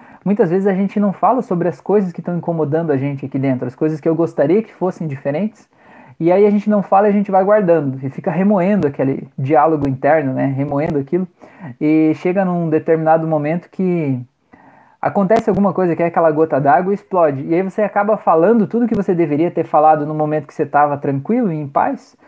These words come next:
você acaba falando tudo no momento de raiva, e com muita raiva na voz. E aí acaba soando como uma, uma, uma ofensa gigante, né?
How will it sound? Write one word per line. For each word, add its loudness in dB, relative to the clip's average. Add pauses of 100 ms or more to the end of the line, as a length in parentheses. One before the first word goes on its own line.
(160)
você -4
acaba 0
falando -2
tudo 0
no 2
momento 0
de -2
raiva, 0 (480)
e -6
com -4
muita 2
raiva 2
na -2
voz. -12 (300)
E 4
aí 4
acaba 2 (140)
soando -2
como 0
uma, 2
uma, 0
uma 0
ofensa -4 (100)
gigante, -2
né? 0